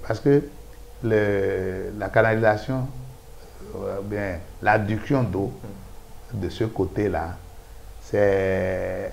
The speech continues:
ça s'est arrêté seulement au niveau de l'arrondissement. Tous ceux qui sont,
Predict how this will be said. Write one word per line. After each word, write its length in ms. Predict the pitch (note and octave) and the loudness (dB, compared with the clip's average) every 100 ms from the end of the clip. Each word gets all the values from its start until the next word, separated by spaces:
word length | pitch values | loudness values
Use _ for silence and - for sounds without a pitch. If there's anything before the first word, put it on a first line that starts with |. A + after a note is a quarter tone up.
| - | -4
ça 200 | - C3 | 4 6
s'est 120 | C#3 | 6
arrêté 420 | A#2+ G2+ F#2 A2+ | 6 6 2 -2
seulement 360 | - F#2 F#2+ G#2 | 0 -2 0 0
au 60 | |
niveau 220 | G2+ F#2 G2 | 0 0 -2
de 100 | F2+ | -2
l'arrondissement. 580 | E2+ D#2+ E2+ E2 - - - - - - - | -2 -4 -6 -6 -10 -12 -12 -14 -14 -14 0
Tous 100 | D3 | 4
ceux 180 | D#3 D3+ | 6 6
qui 140 | D3 | 4
sont, 300 | B2+ C#3+ C#3 | 0 0 0